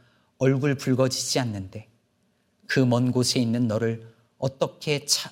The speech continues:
알고 찾아갔으니 사랑은 참 눈도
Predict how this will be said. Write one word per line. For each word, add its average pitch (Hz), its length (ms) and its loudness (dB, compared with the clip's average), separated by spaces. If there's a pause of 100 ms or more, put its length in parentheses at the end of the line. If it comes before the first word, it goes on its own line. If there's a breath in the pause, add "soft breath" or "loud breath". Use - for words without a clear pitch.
알고 120 460 0
찾아갔으니 113 1000 -4 (760)
사랑은 110 500 -4
참 113 360 -4 (760)
눈도 98 520 -4